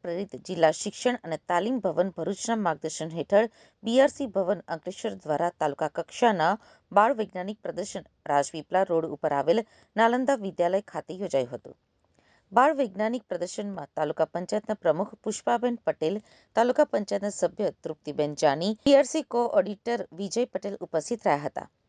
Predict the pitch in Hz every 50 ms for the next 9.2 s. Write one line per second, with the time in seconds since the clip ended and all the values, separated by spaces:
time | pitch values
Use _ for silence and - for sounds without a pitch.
0 | _ _ _ _ _ _ _ _ _ - - - 175 180 190 202 240 - 262 240
1 | 233 226 - - 185 165 156 165 190 202 190 - - 190 - - _ 156 147 139
2 | 151 147 - - 202 220 240 - _ _ _ _ - 175 170 170 190 190 220 220
3 | 277 247 226 185 - - 196 190 175 147 - - - 196 190 214 220 233 262 262
4 | - 262 214 185 180 160 151 151 - 202 208 - 190 - 151 147 156 180 214 214
5 | 170 170 156 139 - - - - _ _ _ _ _ _ _ _ _ _ _ _
6 | _ _ _ - 180 196 208 226 247 277 285 302 226 233 202 175 190 202 214 196
7 | 190 - - _ 233 185 156 - _ _ _ _ - 220 190 226 254 269 262 -
8 | 214 190 196 - - 202 220 214 - 180 160 - 165 147 - 170 180 - - 208
9 | 196 180 -